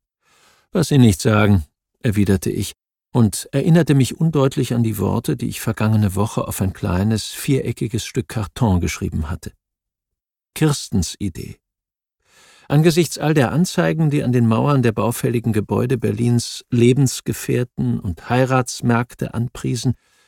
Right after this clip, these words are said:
hatte ich nicht vermutet, jemand würde sich die Mühe machen, meine Nachricht zu lesen. Aber am Ende hatte sie recht behalten.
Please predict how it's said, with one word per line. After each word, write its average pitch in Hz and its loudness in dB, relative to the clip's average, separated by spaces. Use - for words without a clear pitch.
hatte 139 2
ich 113 -4
nicht 180 4
vermutet, 113 0
jemand 113 4
würde 110 -4
sich 101 -6
die - -4
Mühe 117 4
machen, 110 0
meine 101 2
Nachricht 104 -2
zu - -8
lesen. 113 -4
Aber 165 0
am 151 0
Ende 165 0
hatte 151 -2
sie 139 -2
recht 85 -2
behalten. 78 -6